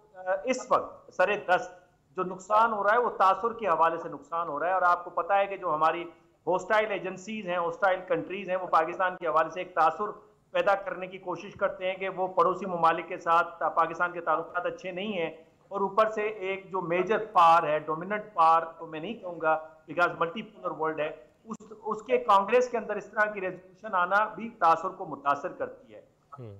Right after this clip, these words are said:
Speaker 1: तीस-, चौथी बात यह है कि इस वक्त अमेरिका की खारजा पॉलिसी के अंदर आपको कमजोरी नजर आ रही है, लगातार कमजोरी है। मिसाल के तौर पे गजा की जंग के ऊपर आप देखें, जितनी भी एफर्ट्स हैं वो अमेरिका की फेल नजर आ रही हैं। यूक्रेन के हवाले से जितनी एफर्ट्स हैं फेल नजर आ रही हैं।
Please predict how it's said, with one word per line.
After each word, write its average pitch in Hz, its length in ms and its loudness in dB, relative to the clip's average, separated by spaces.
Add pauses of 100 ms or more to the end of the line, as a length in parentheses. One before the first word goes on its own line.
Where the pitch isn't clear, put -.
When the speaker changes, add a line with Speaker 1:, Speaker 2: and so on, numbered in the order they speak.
(140)
Speaker 1:
तीस-, 240 300 -6
चौथी 262 280 2
बात 220 360 -2
यह 226 80 -2
है 233 60 0
कि 233 140 -8
इस 220 140 -8
वक्त 233 180 -6
अमेरिका 202 400 0
की 226 140 -8
खारजा 180 380 2
पॉलिसी 196 440 0
के 208 100 -10
अंदर 196 200 -2
आपको 196 280 4
कमजोरी 208 500 0
नजर 160 260 2
आ 117 120 0
रही 107 100 -10
है, 98 240 -20
लगातार 262 400 4
कमजोरी 165 500 -4
है। 107 260 -10 (260)
मिसाल 202 280 2
के 233 120 -4
तौर 220 200 -4
पे 220 200 -8
गजा 175 320 -2
की 226 160 -12
जंग 180 220 -6
के 208 140 -10
ऊपर 202 240 -2
आप 190 140 6
देखें, 190 380 -10
जितनी 175 320 -10
भी 208 120 -8
एफर्ट्स 190 420 0
हैं 185 200 -4
वो 151 80 2
अमेरिका 160 360 2
की 170 80 -6
फेल 175 320 -4
नजर 170 180 2
आ 165 100 6
रही 156 180 -2
हैं। - 260 -8 (320)
यूक्रेन 214 500 2
के 226 60 0
हवाले 202 320 6
से 214 120 -4
जितनी 185 320 -8
एफर्ट्स 214 400 -2
हैं 202 100 -2
फेल 196 320 -4
नजर 190 180 4
आ 170 100 6
रही 160 200 0
हैं। 143 300 -6